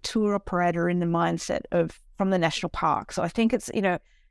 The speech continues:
it's very easy for someone like me to come in and say, "Okay, I'm gonna run some tours and we're gonna do this and this and this and this."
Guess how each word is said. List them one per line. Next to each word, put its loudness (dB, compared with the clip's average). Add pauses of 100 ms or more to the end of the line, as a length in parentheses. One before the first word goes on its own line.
(160)
it's -6
very 6
easy 2
for 0
someone 0
like 4
me 0
to -2
come 2
in 2
and -2
say, -2
"Okay, -2
I'm 0
gonna 2
run -2 (120)
some -20
tours 4
and 0
we're 2
gonna 0
do 0
this 2
and -4
this -8
and -8
this 0
and -2
this." -6